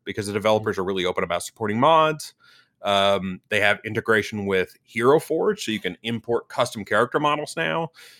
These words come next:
Speaker 2: That's
Speaker 1: The new
Speaker 2: great.
Speaker 1: morph, the new morph feature that they added that allows the models to morph in between different shapes, that's super awesome. Um, there's things I'd like them to add, of course,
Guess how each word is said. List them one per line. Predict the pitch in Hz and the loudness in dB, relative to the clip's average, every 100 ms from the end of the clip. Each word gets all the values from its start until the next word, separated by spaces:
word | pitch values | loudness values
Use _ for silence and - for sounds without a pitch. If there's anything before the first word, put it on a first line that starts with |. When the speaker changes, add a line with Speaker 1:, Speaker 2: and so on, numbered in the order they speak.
| _ | _
Speaker 2:
That's | 104 104 | -4 0
Speaker 1:
The | 104 | 2
new | |
Speaker 2:
great. | 101 101 | 2 4
Speaker 1:
morph, | 120 139 - _ | 4 4 -4 _
the | 107 120 | 0 4
new | 123 | 4
morph | 117 131 131 | 4 4 4
feature | - 143 151 | 2 0 2
that | 135 131 | 0 2
they | 131 | 2
added | 120 117 120 110 | 4 6 6 4
that | |
allows | 90 92 98 95 | 2 4 4 2
the | 98 | 0
models | 98 98 98 | 2 2 0
to | - | -4
morph | 95 92 101 | 0 0 0
in | 95 | -6
between | 92 101 95 | -6 -6 -6
different | 92 - - | -6 -8 -2
shapes, | - 151 - - - - _ | 2 4 2 -6 -14 -20 _
that's | - 104 131 - | -4 0 0 2
super | 147 156 165 | 0 2 4
awesome. | 143 151 - 175 180 - _ _ _ | 6 6 2 0 -2 -8 _ _ _
Um, | 101 101 101 98 95 - _ _ _ _ _ | 2 4 4 2 -4 -8 _ _ _ _ _
there's | 190 240 | 6 6
things | - 247 214 | 8 6 8
I'd | 185 | 6
like | 127 123 | 8 6
them | 147 123 | 4 2
to | 104 | 2
add, | 98 104 120 | 4 4 4
of | 113 - | 2 -2
course, | 104 107 151 | 0 0 -2